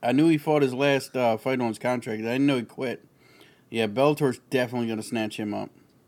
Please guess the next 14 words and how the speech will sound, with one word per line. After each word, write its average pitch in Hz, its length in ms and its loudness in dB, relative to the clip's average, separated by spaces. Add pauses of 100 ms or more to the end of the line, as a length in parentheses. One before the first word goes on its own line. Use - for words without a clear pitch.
(1600)
They 120 120 -2
can 120 160 -2
relive, 127 480 2
uh, 113 200 4
Benson 117 400 -2
Henderson 117 500 -2
and, 107 260 -6
and 110 180 -6
Pettis 113 320 -4
again. 101 320 -8
That'd 113 180 -4
be - 80 -12
great. 104 360 -12 (2250)
Um, 117 380 2